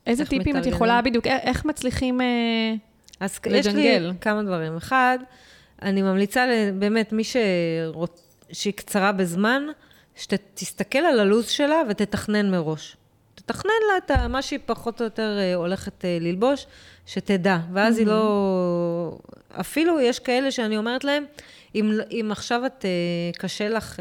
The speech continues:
Speaker 2: את לא רוצה לתלות על קולבים, את הבגדים", כי בינינו לא נראה לי שהרבה יעשו את זה, אבל תצלמי. תצלמי ותגידי, ת-, תדעי שכל יום זה מה שאת, אה, הולכת ללבוש. יהיה לך יותר קל בבוקר שלא תהיי בלחץ של, "אוי, רגע, אבל...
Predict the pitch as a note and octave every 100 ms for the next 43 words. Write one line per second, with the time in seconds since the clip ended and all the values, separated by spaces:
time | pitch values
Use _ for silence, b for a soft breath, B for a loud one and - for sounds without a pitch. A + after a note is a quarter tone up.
0 | E3 G#3+ G#3 A3+ G#3+ F#3+ F#3 - F#3 F3+
1 | E3 D#3+ F3+ D#3+ C#3+ D#3 F#3 E3+ E3+ E3
2 | D#3+ E3+ E3 F3 E3+ E3 - b b b
3 | _ F#3 G3 G#3+ G3+ F#3+ G3+ F#3 F3 -
4 | E3 E3+ F3+ E3 - B3 C4+ D#4+ B B
5 | F#3+ F#3 A3+ - D#4+ E4+ C4+ - b b
6 | b - G#3 - B3+ D#4 F4+ C4+ C4 A#3
7 | B3+ B3 - B3+ A#3+ B3 A3+ G3+ D4 E4
8 | B3 G#3 B3+ B3 A#3+ A#3+ A3 A#3 A#3 -
9 | G#3 - G3 F#3 F3+ F3 F#3+ G3+ G#3 G#3+
10 | G3 F3+ G#3 - - B B B A3+ C#4
11 | C4 A#3 B3+ A#3 A3+ G3+ G3+ A3+ B3+ G3
12 | G3 G#3+ G#3 F3+ F3+ F#3+ G3 - F3+ F3+
13 | A#3 A3 G3+ G#3+ F3+ D#3 E3+ F3